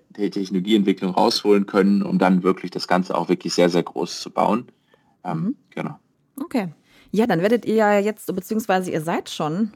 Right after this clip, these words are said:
Speaker 2: ein Jahr alt geworden, ne? Kann das sein? Im
Speaker 1: Genau,
Speaker 2: September
Speaker 1: wir
Speaker 2: war
Speaker 1: sind
Speaker 2: das, meine ich, oder?
Speaker 1: September zweiundzwanzig, das
Speaker 2: Also
Speaker 1: heißt,
Speaker 2: noch nicht
Speaker 1: ja,
Speaker 2: so
Speaker 1: wir
Speaker 2: lange
Speaker 1: sind
Speaker 2: her.
Speaker 1: jetzt, ja, genau, noch nicht ganz so lange her, es war bisher schnell.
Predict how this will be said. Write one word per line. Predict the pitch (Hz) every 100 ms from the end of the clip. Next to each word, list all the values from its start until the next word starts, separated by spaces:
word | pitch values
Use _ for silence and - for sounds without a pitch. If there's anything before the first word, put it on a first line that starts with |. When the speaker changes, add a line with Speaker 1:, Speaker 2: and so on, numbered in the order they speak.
| _
Speaker 2:
ein | - 226
Jahr | 240 202
alt | 160
geworden, | 156 147 135 156
ne? | 285
Kann | - 196
das | 208
sein? | 180 214 - _ _ _ _
Im | -
Speaker 1:
Genau, | 147 104
Speaker 2:
September | 95
Speaker 1:
wir |
Speaker 2:
war | -
Speaker 1:
sind | -
Speaker 2:
das, | 156
meine | 160 151
ich, | 160
oder? | 185
Speaker 1:
September | 190 - 147 156 151
zweiundzwanzig, | - 143 139 139 143 151 156 -
das | 131 -
Speaker 2:
Also |
Speaker 1:
heißt, | 117 117
Speaker 2:
noch | 175
nicht | 95
Speaker 1:
ja, | -
Speaker 2:
so |
Speaker 1:
wir | 190
Speaker 2:
lange | 175 196
Speaker 1:
sind |
Speaker 2:
her. | 175
Speaker 1:
jetzt, | 185 - - - -
ja, | 185 - - _ _ _ _
genau, | 101 85 98
noch |
nicht | 113 -
ganz | 131 131
so |
lange | 131 123
her, | 120 151 175
es | -
war | 147 147
bisher | 139 147 -
schnell. | - 123 165 208